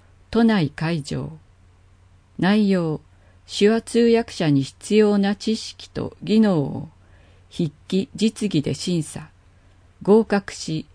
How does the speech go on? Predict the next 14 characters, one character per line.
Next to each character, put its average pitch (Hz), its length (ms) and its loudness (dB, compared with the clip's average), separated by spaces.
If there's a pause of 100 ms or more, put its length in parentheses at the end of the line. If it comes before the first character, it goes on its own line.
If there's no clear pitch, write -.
(340)
市 - 480 -2
登 220 240 4
録 208 300 0
手 - 180 0
話 214 140 0
通 220 160 0 (120)
訳 220 220 0
者 156 140 -4
に 135 200 2
登 190 240 0
録 196 220 -2
す - 160 -8
る 175 100 -4
と、 - 220 -14